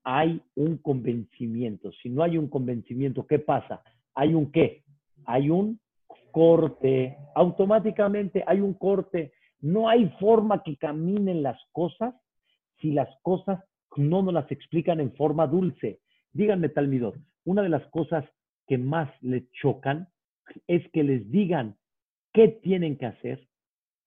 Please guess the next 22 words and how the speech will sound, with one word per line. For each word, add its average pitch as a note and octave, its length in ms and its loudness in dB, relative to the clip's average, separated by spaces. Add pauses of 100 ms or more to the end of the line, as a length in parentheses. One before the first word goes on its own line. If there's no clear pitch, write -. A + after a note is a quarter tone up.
(200)
y D3 140 2
que F3+ 140 2
de, A#3+ 240 2
de F3+ 100 2
alguna G3 320 2
forma G3 280 0
les E3+ 260 -2
impongan G3 720 4
que D3+ 120 0
lo C3+ 140 0
tengan E3+ 340 -2
que C#3 80 -6
hacer, E3+ 400 -4 (420)
pero F3+ 200 -2
nunca G#3 340 -2
les E3 180 -6
explicaron C#3 840 -6 (480)
lo, D3+ 380 2
lo D#3+ 260 -2
que E3 120 -6
realmente E3+ 800 -4
representa C#3+ 840 -6